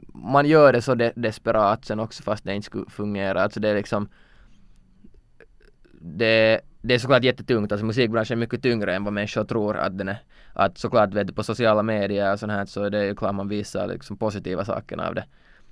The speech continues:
Men det finns jättemycket negativt, och jag, jag, jag stöder alla som, alla som försöker. Jag har, jag ser inte, liksom, musikbranschen som en tävling annars också. Jag vet att många gör det och de vill inte kanske riktigt hjälpa andra som, vet du, försöker. Så, men jag, jag, liksom, jag,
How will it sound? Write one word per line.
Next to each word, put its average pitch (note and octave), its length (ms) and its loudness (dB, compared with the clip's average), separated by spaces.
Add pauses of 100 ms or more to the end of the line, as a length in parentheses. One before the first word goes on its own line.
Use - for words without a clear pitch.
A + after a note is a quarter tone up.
(100)
Men G2 220 -2
det G2+ 100 -2
finns G#2+ 160 0
jättemycket G#2+ 440 -4
negativt, G2+ 520 -2
och G#2 60 -2
jag, G#2 200 0
jag, E2+ 260 -4
jag A2+ 140 -2
stöder A#2 240 0
alla G#2+ 260 2
som, G2+ 300 -8
alla G#2+ 180 -2
som G2+ 140 -8
försöker. G2 560 -4 (320)
Jag G2+ 140 -2
har, G#2 200 6
jag G#2 120 0
ser A2+ 100 0
inte, G2+ 340 -8
liksom, G#2 220 -8
musikbranschen G2 420 -6
som G2+ 120 -8
en G#2 100 -6
tävling F#2+ 360 -2
annars G2 160 -10
också. G#2 240 -8
Jag F#2 40 -8
vet G2 120 -8
att G2+ 60 -6
många G2+ 240 -6
gör G#2+ 280 2
det G2+ 120 -4 (260)
och G2 460 0
de G2 280 -6
vill F#2+ 100 -6
inte G2 120 -8
kanske F#2+ 200 -8
riktigt G2 240 -8
hjälpa G#2 440 -4
andra G#2+ 340 -2
som, G#2 260 -6
vet G2+ 140 -6
du, G#2 60 -10
försöker. G#2 460 -6
Så, G2+ 100 -6
men G2+ 120 -4
jag, G#2 140 -4
jag, G2+ 200 -2
liksom, G2+ 320 -6
jag, C3+ 260 4